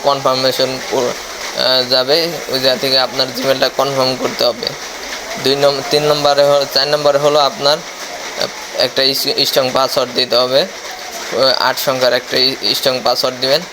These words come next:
এরপরে দিবেন আবার নিচে এই সেম পাসওয়ার্ডটা দিবেন। এই জায়গায় I agree অপশনে ক্লিক করবেন। এবার রবটটি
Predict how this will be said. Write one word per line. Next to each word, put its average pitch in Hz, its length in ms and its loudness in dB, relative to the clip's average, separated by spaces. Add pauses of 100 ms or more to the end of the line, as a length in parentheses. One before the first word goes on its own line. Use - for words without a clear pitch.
(880)
এরপরে 139 440 2
দিবেন 139 240 2
আবার 135 220 2
নিচে 135 380 0 (380)
এই 131 60 -4
সেম 131 300 -2
পাসওয়ার্ডটা 131 460 0
দিবেন। 139 260 0 (420)
এই 127 80 -6
জায়গায় 131 460 4
I 135 160 2
agree 131 220 0
অপশনে 131 320 0 (100)
ক্লিক 131 260 0
করবেন। 139 300 4 (540)
এবার 127 280 2
রবটটি 131 500 2